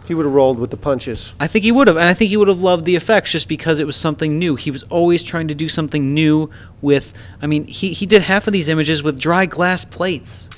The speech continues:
Speaker 2: and he still has gorgeous images that people couldn't, like, comprehend.
Speaker 1: Mm.
Speaker 2: So, and I think with
Speaker 1: Yeah, I
Speaker 2: the
Speaker 1: remember in the eighties,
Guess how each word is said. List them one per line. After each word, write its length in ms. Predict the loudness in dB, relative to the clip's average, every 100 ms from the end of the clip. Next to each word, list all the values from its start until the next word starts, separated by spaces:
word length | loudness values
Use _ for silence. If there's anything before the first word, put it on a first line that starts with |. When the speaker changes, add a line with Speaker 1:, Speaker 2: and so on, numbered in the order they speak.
| -20 -20 -20 -20 -8
Speaker 2:
and 140 | -4
he 80 | -2
still 260 | -2 0 2
has 160 | 2
gorgeous 400 | 0 -4 -4 -6 -6
images 420 | -6 -6 -8 -10 -10
that 160 | -10
people 260 | -10 -8 -8
couldn't, 380 | -6 -6 -6 -10
like, 160 | -14
comprehend. 560 | -12 -12 -10 -12 -12 -6
Speaker 1:
Mm. 280 | -4 -4 -6 -14 -20 -20 -20 -20 -20 -20 -20 -20 -20 -20
Speaker 2:
So, 420 | -14 -10 -8 -6
and 80 | -4
I 60 | -2
think 260 | -2 -4
with 240 | -2 -2 -2
Speaker 1:
Yeah, 180 | -4 0
I 40 |
Speaker 2:
the 60 | 2
Speaker 1:
remember 360 | 6 6 8
in 100 | 8
the 140 | 6 2
eighties, 680 | 0 0 -2 -6 -10 -18